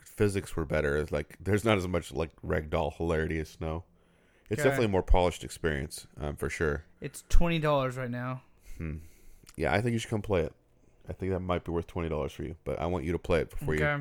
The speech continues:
Speaker 1: before you drop that cash. Um, so I, I played that a bit and enjoyed it. Um, I also looked at my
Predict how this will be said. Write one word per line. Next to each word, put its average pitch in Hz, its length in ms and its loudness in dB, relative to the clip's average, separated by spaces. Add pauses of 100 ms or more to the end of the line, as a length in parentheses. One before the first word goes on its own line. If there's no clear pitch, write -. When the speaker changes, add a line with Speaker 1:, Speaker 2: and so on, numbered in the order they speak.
Speaker 1:
before - 200 -2
you 85 40 0
drop 78 220 2
that 65 160 -2
cash. - 340 -4 (800)
Um, 95 360 2
so 107 200 4
I, 104 160 6
I 104 60 2
played 139 260 2
that 131 120 8
a 123 40 4
bit 104 280 6
and 101 100 -4
enjoyed 90 300 2
it. 90 160 2 (440)
Um, 110 200 4
I - 100 2
also 147 240 4
looked 156 260 2
at 110 200 6
my 92 440 4